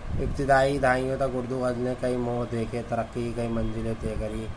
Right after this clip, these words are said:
तजबी और इस्तेजारों से मुकाबला हुआ। फिर उसके बाद जो है मीर तकी मीर, ख्वाजा मीर दर्द, मीर मिर्ज़ा रफ़ी सौदा, इंशाअल्लाह खान शाह मज़हबी जुरायत वगैरह ने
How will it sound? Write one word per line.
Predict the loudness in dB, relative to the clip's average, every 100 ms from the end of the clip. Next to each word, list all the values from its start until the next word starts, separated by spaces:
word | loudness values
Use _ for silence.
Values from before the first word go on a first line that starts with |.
| -10 -10 -2
तजबी | 0 0 0
और | -2
इस्तेजारों | -2 -4 -2 0 2 0
से | -2
मुकाबला | -4 -2 -2 -2 0
हुआ। | -2 0 -2 -2 -4 -12 -14 -12 -2
फिर | 0
उसके | 0 0 2
बाद | 4 4
जो | 2 0
है | 2
मीर | 2 0
तकी | 0 -2 0
मीर, | -2 -2 -4 -8 -12 -14 -10
ख्वाजा | 0 2 4 2
मीर | 2 0 -2
दर्द, | 0 0 0 -2
मीर | -2 0 0 -2
मिर्ज़ा | -2 0 2
रफ़ी | 2 0 -6
सौदा, | -6 -6 -2 -2 -2 -4 -4 -4 -6 -6 -2
इंशाअल्लाह | 2 4 4 4 2 2 0
खान | 0 -2 -2 -4
शाह | -2 -2
मज़हबी | -2 -2 0 0 0 -2
जुरायत | 0 0 0 -2 -4 -8 -10 -10 -10 -6
वगैरह | -2 -2 -2 -4 -6 -10 -10 -8 -6 -6 -8 -12 -10 -6
ने | -2 -2 -2